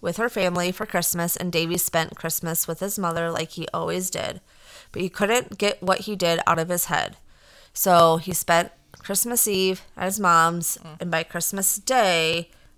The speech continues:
Speaker 1: around ten fifteen, is when he went to police
Speaker 2: Mm.
Speaker 1: headquarters.
Speaker 2: Okay.
Speaker 1: And told hi-,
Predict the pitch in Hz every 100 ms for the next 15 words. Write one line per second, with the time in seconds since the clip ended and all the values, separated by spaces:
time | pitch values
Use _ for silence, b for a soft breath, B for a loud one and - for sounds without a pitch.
0 | - 170 165 180 180 175 - 165 165 -
1 | 165 165 170 160 151 - - 160 160 151
2 | 220 226 160 - - 180 _ - - -
3 | - - - - 175 170 - 247 - _
4 | _ _ b b b b 180 170 - 185
5 | 190 180 196 190